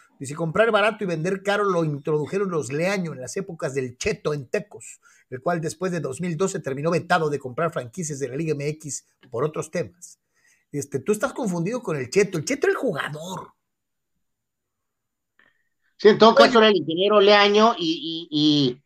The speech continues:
Speaker 2: y, eh, Juan José Leaño y, y entonces será el papá del Cheto, en todo caso, Antonio,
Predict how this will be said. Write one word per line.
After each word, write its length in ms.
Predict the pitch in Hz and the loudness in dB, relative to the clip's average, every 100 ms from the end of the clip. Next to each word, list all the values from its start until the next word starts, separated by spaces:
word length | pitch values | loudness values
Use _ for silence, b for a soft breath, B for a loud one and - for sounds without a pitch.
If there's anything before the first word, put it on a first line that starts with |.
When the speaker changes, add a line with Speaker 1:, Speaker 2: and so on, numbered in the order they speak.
| _ _ _ - | _ _ _ -10
Speaker 2:
y, 60 | 143 | -6
eh, 40 | |
Juan 240 | 139 185 180 | 2 4 6
José 380 | - 170 226 247 | 6 6 6 8
Leaño 460 | 226 214 220 247 247 | 8 6 4 4 4
y, 120 | 156 | 2
y 280 | 160 147 156 | 2 2 2
entonces 460 | 143 185 190 185 | 4 4 4 2
será 220 | - 160 185 | 2 6 6
el 100 | 185 | 6
papá 360 | 165 160 180 | 4 6 6
del 180 | 190 139 | 6 2
Cheto, 380 | - - - 151 | 4 4 4 0
en 120 | 143 | 0
todo 220 | 165 170 | 2 2
caso, 260 | 175 208 147 | 4 2 0
Antonio, 440 | 143 190 254 165 | 2 4 6 4